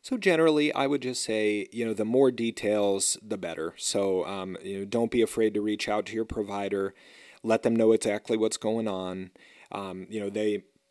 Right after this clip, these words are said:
very likely will have some follow-up questions to clarify those things as far as what symptoms are new, what symptoms are old.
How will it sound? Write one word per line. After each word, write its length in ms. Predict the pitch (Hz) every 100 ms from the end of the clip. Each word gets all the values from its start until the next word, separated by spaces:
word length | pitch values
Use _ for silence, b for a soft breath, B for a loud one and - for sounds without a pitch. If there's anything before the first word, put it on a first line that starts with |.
| _
very 300 | 131 135 131
likely 400 | 131 113 113 123
will 160 | 120 120
have 180 | 107 104
some 140 | 127
follow-up 560 | 120 113 107 104 104 -
questions 800 | - 101 - 104 101 101 - -
to 120 | - -
clarify 600 | - 139 127 - 101 95
those 280 | 95 90
things 340 | - 87 98 104
as 100 | 95
far 220 | - 98
as 100 | 92
what 180 | 104 98
symptoms 440 | - 101 110 107
are 80 | 214
new, 240 | 104 98 101
what 220 | 98 -
symptoms 420 | - 98 107 101
are 160 | 110 87
old. 340 | 90 90 95